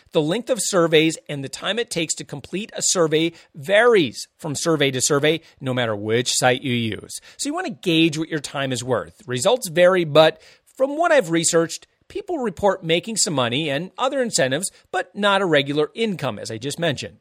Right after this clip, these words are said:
Number three, stay an active participant to improve your chances for more survey invites. Again, there are no guarantees on the number of surveys you'll be invited to participate in on any site, but with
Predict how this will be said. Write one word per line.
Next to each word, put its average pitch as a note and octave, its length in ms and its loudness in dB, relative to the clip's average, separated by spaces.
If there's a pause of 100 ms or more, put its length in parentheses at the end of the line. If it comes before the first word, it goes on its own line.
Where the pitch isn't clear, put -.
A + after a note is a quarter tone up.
(120)
Number E3 180 0
three, C4 400 2 (300)
stay F#3+ 440 4
an F3+ 120 4 (100)
active F3 380 -4
participant G3+ 640 -2
to F#3 120 -4
improve F#3 520 -6
your C#4+ 120 -8
chances F3 560 -4 (140)
for F#3+ 140 -4
more G#3 400 0
survey E3+ 380 0
invites. F3+ 680 -4 (380)
Again, B3+ 200 -2
there A#3 140 0
are G#3 60 0
no G#3 160 0
guarantees F#3+ 720 -2
on D#3+ 100 -2
the D3+ 80 -4
number E3 240 -4
of C3 80 -2
surveys D#3 460 0
you'll C3+ 80 -2
be C3 140 -4
invited C#3 400 0
to B2+ 40 -8
participate D#3 720 -2 (100)
in D3 320 -2 (280)
on D#3 240 -2 (100)
any G#3 320 -2
site, C#3 420 0 (300)
but D3+ 480 2 (220)
with C#3+ 400 -2